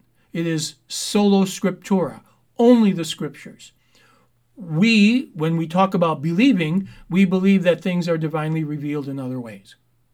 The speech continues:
And so, and, and so, you know, that is part of what it means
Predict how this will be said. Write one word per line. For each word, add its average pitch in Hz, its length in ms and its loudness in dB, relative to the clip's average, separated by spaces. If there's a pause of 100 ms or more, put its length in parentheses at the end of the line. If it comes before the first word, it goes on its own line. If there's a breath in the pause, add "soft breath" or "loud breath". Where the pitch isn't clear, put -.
(480 soft breath)
And 147 180 -6
so, 160 320 0 (240 loud breath)
and, 170 180 -4
and 160 400 -2
so, 156 420 -6
you - 240 -12
know, 147 140 -6
that 151 240 -4
is 156 120 -6
part 165 300 -4
of 143 100 -6
what 151 120 -6
it 147 80 -14
means 147 280 -10